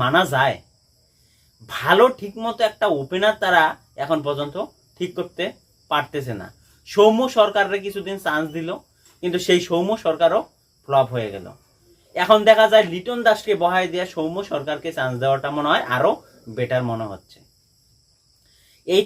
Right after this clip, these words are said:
তামিম ইকবালরে বাদ দেওয়াটাই মনে হয় বাংলাদেশ দলের একটা বড় প্রশ্নচিহ্ন হয়ে দাঁড়ায় আছে, কারণ তার মতো একটা অভিজ্ঞ ব্যাটার প্লাস আবার ওপেনার সে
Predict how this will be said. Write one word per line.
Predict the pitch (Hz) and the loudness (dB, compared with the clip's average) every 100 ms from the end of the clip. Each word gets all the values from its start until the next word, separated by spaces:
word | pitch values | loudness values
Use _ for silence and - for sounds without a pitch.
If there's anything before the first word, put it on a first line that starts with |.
| - - | 0 -2
তামিম | 185 226 262 240 | 0 0 0 -2
ইকবালরে | 214 190 226 202 156 | -2 4 4 4 0
বাদ | 131 143 139 | 0 0 2
দেওয়াটাই | 165 185 190 151 135 | 4 4 2 -2 -2
মনে | 135 143 | -4 -2
হয় | 139 123 | -2 -2
বাংলাদেশ | 117 135 135 131 123 123 | -4 -2 -2 -4 -6 -6
দলের | 123 120 | -4 -4
একটা | 117 151 123 | -6 -10 -4
বড় | 113 147 320 - _ _ _ _ _ _ _ _ _ - | -2 0 0 -4 _ _ _ _ _ _ _ _ _ -8
প্রশ্নচিহ্ন | 135 - 127 127 123 120 | -8 -8 -10 -6 -6 -4
হয়ে | 113 101 | -6 -6
দাঁড়ায় | 101 92 92 | -6 -8 -10
আছে, | - _ _ _ _ _ _ _ 147 | -16 _ _ _ _ _ _ _ -2
কারণ | 156 156 | -2 2
তার | 151 160 180 | 4 4 0
মতো | 190 190 | -2 -4
একটা | - 196 156 | -2 -2 -2
অভিজ্ঞ | 160 196 165 160 175 160 117 120 | -4 -4 -8 0 0 0 -8 -2
ব্যাটার | 127 131 170 135 - _ - - | -2 2 2 2 -4 _ -18 -12
প্লাস | 147 147 147 147 | -4 -4 -2 0
আবার | - 135 | 0 -2
ওপেনার | 135 131 98 90 _ _ _ _ _ | -8 -8 -8 -12 _ _ _ _ _
সে | - | -4